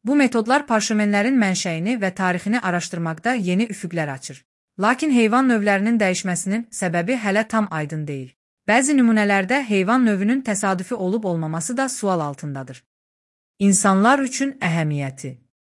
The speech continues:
Bu texnologiyalar qədim kitabların tarixini daha dərindən anlamağa, onların yaranma şəraitini və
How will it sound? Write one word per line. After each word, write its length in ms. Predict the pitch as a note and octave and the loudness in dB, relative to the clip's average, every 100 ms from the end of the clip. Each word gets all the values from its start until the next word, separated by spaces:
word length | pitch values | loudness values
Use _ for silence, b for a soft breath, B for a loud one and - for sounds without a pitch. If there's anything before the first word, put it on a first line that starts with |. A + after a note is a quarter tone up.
| _ _ _ _ _ _ - | _ _ _ _ _ _ -6
Bu 80 | D4 | 0
texnologiyalar 720 | C#4+ B3 A#3+ B3+ A#3 G#3 G3+ | 0 2 2 4 4 2 2
qədim 280 | F#3 F#3+ C4 | 0 0 -2
kitabların 500 | - G#3 G3+ G#3+ C4 | 0 0 0 0 2
tarixini 500 | A3+ G3 F#3 A3+ A3 | 0 0 0 -2 0
daha 160 | F#3 | 0
dərindən 400 | B3 A#3 G3 F#3 | 2 2 2 -2
anlamağa, 560 | E3 D#3+ D3+ D3 D3+ B3 _ _ _ | -4 -6 -6 -6 -4 -6 _ _ _
onların 320 | F#3 F#3 F#3+ B3 | -2 0 2 2
yaranma 320 | G3+ G3 B3 | 2 2 0
şəraitini 540 | B3 G3 F3 F3 A3 | 0 0 0 -2 -4
və 80 | G3 | -2